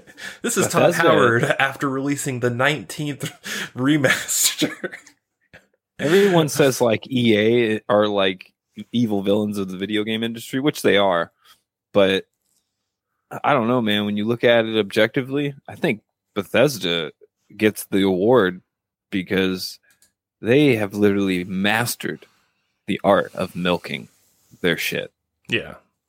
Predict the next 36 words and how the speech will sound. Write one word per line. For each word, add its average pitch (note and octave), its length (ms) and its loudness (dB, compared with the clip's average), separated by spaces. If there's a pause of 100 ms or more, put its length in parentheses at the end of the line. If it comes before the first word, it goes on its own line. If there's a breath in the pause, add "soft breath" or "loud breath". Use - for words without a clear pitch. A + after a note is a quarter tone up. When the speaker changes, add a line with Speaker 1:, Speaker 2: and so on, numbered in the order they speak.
(500)
Speaker 2:
Like, F2+ 280 -4
m-, G#2+ 580 -4
mastered A2 680 0
it. B1+ 160 -16 (300)
Like, G#2 220 -8
E B2+ 240 4
A A2+ 120 4
is A2 140 0
probably F#2+ 380 0
envious A2+ 840 -2 (360)
on G2+ 220 0
what G2 260 2
Bethesda's F#2+ 560 -2
gotten G2 260 0
<laughs> - 0 -
away B2+ 260 2
with. D#3+ 1120 -2
<laughs> - 60 -18 (460 loud breath)
Speaker 1:
It's - 140 -4
funny, D#3+ 320 0
I A2+ 120 4
almost G#3+ 380 -2
thought B2+ 280 -4
Bethesda A2+ 520 -4
was G#2+ 200 -4
already G2+ 560 0
an F#2 100 -12
internal G2+ 500 -6
Microsoft G2+ 640 0
studio F#2 640 -8
just - 240 -8
because A#2 300 -4
I G#2 140 -2
identify G#2+ 760 -2
their G#2 200 -6
games - 840 -6